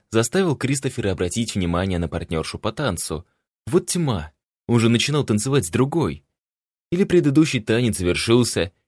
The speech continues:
и он этого не запомнил. Когда каждую минуту поддерживаешь связь с прислужником, чтобы не выпускать из виду одну очаровательную мисс, иные детали смазываются.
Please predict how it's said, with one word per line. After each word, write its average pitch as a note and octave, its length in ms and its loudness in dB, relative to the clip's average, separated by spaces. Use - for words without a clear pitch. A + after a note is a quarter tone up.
и - 20 -2
он G2 140 4
этого F#2 220 -2
не F#2+ 120 0
запомнил. G2 680 -4
Когда G2 260 0
каждую G#2 400 2
минуту A#2+ 320 2
поддерживаешь G#2 640 0
связь A2+ 200 -2
с - 20 -10
прислужником, C3 720 -2
чтобы A#2 260 2
не A#2+ 80 2
выпускать C3+ 480 -4
из A2 140 -2
виду G#2 220 2
одну G#2 200 0
очаровательную F2 640 -2
мисс, E3 300 -4
иные G#3 220 4
детали F2+ 380 0
смазываются. F2+ 880 -6